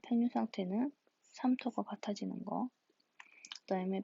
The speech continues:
팽합이라는 게 물이 들어오면 생기는 거니까 이때부터 흡수력이라는 게 생기는 거고, 흡수력은 삼톱에서 팽합을 빼는 거. 그래서 최대 팽윤 상태가 되면 빵이 되더라.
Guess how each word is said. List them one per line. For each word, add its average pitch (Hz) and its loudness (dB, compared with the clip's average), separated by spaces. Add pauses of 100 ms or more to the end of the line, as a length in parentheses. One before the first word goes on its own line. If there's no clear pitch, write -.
팽합이라는 247 2
게 180 2
물이 190 6
들어오면 208 4
생기는 196 -2
거니까 - -2
이때부터 220 0
흡수력이라는 202 -2
게 - -14
생기는 202 -2
거고, 185 -6 (3500)
흡수력은 226 2
삼톱에서 - 0
팽합을 220 2
빼는 202 0
거. 196 -6
그래서 190 -6
최대 262 0
팽윤 254 0
상태가 220 0
되면 190 -2 (100)
빵이 247 2
되더라. 208 -6